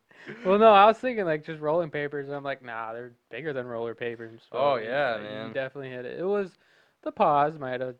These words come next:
Speaker 1: just, eh, but you know what? You definitely came out with a better.
Speaker 2: Thank you. Thank you.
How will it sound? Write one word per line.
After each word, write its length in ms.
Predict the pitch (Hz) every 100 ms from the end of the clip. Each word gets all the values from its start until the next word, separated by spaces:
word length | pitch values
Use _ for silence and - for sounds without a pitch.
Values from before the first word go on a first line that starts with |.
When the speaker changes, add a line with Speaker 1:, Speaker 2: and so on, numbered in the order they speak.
| -
Speaker 1:
just, 220 | 120 120 _ -
eh, 340 | 139 120 135 147
but 240 | - 120 -
you 80 | 131
know 200 | 131 131
what? 120 | 131
You 140 | 123 131 _ _ -
definitely 380 | 135 123 127
came 240 | 120 127 120
out 180 | 117 117
with 100 | 117
a 40 |
better. 400 | 113 117 113 113 _ _ _ _ _ _ _ -
Speaker 2:
Thank 200 | 110 - _ _
you. 60 | 156 151 147
Thank 340 | 170 202 175
you. 100 | 170